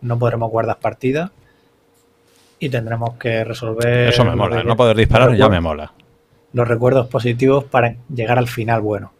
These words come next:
Speaker 1: como le, como ellos dicen. Eh, de momento la fecha es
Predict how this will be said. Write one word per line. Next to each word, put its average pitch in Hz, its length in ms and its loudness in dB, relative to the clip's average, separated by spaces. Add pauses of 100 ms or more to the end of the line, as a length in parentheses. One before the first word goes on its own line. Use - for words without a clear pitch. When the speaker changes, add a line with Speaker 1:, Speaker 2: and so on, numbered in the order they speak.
(180)
Speaker 1:
como 104 240 -14
le, 101 320 -12
como 104 240 -12
ellos 104 260 -6
dicen. 101 360 -10 (1000)
Eh, 113 720 0 (420)
de 120 220 0
momento 123 420 -2
la 123 120 2
fecha 143 240 0
es - 200 -6